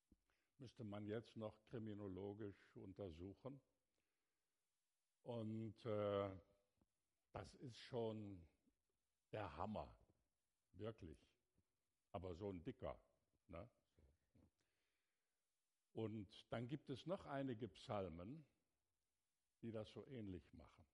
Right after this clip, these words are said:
Es ist unglaublich. Es ist fantastisch.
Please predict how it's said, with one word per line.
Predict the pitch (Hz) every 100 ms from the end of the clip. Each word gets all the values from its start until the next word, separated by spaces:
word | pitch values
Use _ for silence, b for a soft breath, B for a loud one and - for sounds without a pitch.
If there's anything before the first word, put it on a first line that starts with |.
| _ _ _ _ _ _ _ -
Es | -
ist | 80 - -
unglaublich. | 117 87 85 76 73 - - _ _ _ _ _ _ _ _ _ _ _ _ _
Es | _ _
ist | -
fantastisch. | 101 - 98 - -